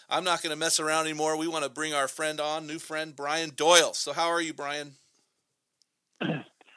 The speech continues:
Speaker 2: Doing great. Great to be with like-minded men.
Speaker 1: Well, I hope we didn't, uh, uh, put too much pressure on you with that introduction.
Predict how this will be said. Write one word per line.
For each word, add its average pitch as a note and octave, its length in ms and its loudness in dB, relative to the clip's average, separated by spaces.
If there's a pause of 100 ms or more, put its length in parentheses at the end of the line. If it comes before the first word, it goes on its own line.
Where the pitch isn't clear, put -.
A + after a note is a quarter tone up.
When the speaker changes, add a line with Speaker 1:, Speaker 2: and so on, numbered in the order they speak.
(260)
Speaker 2:
Doing E3 220 2
great. E3 280 4
Great E3 260 -2
to F#3 60 -8
be E3 200 2
with D#3 240 0
like-minded D#3 640 -4
men. C3 180 -4 (320)
Speaker 1:
Well, D3+ 180 0
I D3 80 2
hope D#3+ 200 -4
we D#3+ 80 -2
didn't, D3 260 -2
uh, B2+ 140 0 (500)
uh, A2+ 240 -6
put D#3 160 -6
too - 80 -8
much C#3+ 220 -6
pressure D#3 400 -2
on C3 100 -6
you B2+ 80 -8
with B2+ 80 -4
that B2 140 0
introduction. B2+ 680 -6